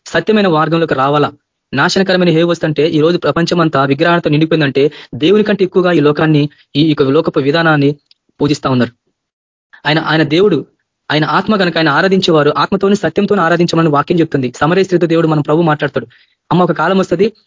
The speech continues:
తండ్రిని ఆరాధించేవారు, ఆయన ఆత్మ కనుక ఆయన ఆరాధించేవారు ఆత్మతో సత్యంతో ఆరాధించాలా. మీరు యెరూషలేంలోనేను ఈ కొండల మీద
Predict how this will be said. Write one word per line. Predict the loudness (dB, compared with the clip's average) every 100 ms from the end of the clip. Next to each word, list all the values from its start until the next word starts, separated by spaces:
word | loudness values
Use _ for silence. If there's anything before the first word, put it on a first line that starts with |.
| -6
తండ్రిని | 0 2 2
ఆరాధించేవారు, | 2 0 2 0 2 0 -4 _ -6
ఆయన | -2
ఆత్మ | 0 0 0
కనుక | 0 0
ఆయన | -2
ఆరాధించేవారు | 0 0 0 0 0 2 2 2
ఆత్మతో | -2 -2 -2 -2
సత్యంతో | -2 -2 -2
ఆరాధించాలా. | 0 0 0 0
మీరు | 0 0
యెరూషలేంలోనేను | 0 0 0 2 2 2
ఈ | 0
కొండల | -2 0
మీద | 0